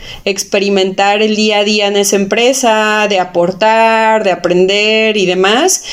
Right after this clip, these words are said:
Y, bueno, también desde mi punto de vista sería, pues, agradecer básicamente por ese marco de tiempo o por ese espacio de tiempo, por esa convivencia, por el apoyo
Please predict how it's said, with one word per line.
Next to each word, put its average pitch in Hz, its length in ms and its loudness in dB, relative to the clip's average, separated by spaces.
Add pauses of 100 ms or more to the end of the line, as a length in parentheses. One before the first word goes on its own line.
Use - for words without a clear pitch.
(240)
Y, 196 380 0
bueno, 196 400 0 (300)
también 208 400 0
desde 226 220 2
mi 202 120 0
punto 208 300 0
de 226 100 4
vista 226 300 0
sería, 190 680 0
pues, 226 180 0
agradecer 190 600 2
básicamente 226 680 0
por 185 240 2
ese 180 960 2
marco 208 460 0
de 190 80 2
tiempo 208 420 0
o 214 160 0
por 180 160 0
ese 180 160 0
espacio 202 360 0
de 185 60 -2
tiempo, 214 440 0
por 190 120 2
esa 196 220 -2
convivencia, 220 840 2
por 170 120 0
el 170 120 2
apoyo 214 720 0